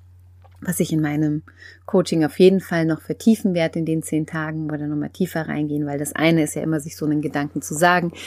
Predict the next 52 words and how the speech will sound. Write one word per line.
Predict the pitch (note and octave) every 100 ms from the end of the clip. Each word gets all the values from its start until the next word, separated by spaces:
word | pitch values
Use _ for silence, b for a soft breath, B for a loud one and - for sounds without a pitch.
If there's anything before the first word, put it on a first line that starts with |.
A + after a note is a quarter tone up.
| B B -
das | C#4+
andere | - E3 E3 D#3
ist | D3 -
eben | - E3
auch | -
so | -
einen | D#3+ D#3
Gedanken | D3+ C#3+ D3+ E3 D#3
wirklich | D#3+ D#3 - B B -
auch | D#3+ D#3+ - -
zu | -
integrieren | - D#3 D#3 - - G#3 G#3 G3 F#3+ F#3+ B B B -
und | D#3+ D#3 D3+ -
auf | -
einer | -
tieferen | - G3 F3+ E3+ E3
Ebene | E3+ D#3+ D#3+ D#3+ D#3+ B B B
ankommen | E3+ E3 - D#3+ D#3 D#3
zu | -
lassen. | D#3 D3 - C#3+
Das | C#3
ist | -
dann | C#3+ C#3+
nochmal | C#3+ D3+ C#3+ b b b
ein | E3 D#3
anderer | D#3+ F3+ F3 E3
Schritt. | D#3+ - D#3+ E3
Aber | E3+
es | G3+
ist | C4+
schon | - C4+
mal |
eine | G3
schöne | F3+ - A#3+ G3
Inspiration, | E3+ - F3+ E3+ - F#3 E3
einfach | D#3+ E3+
mal | E3
so | E3
ein | D#3+
paar | - E3+
Affirmationen | E3+ F3+ D#3+ - F3 E3 E3
zu | - D3
haben, | D#3+ D#3+ E3
die | D#3 -
einem | D#3
gut | D#3+ D3+
tun. | - - -
Ja, | - -
„Ich | -
bin | A3
voller | - A#3+ A3+
Energie.“ | G3 F#3+ D#3+ C#3